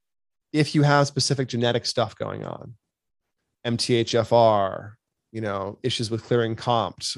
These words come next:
et cetera, et cetera. You should dial in the right B vitamin stack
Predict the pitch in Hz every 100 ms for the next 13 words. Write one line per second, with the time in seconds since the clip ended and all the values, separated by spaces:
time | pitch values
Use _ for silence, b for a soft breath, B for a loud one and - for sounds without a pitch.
0 | - - - 127 117 104 120 113 107 107
1 | 117 107 - - 101 - 120 117 135 127
2 | 127 120 113 110 117 113 107 107 107 104
3 | 104 95 - - - -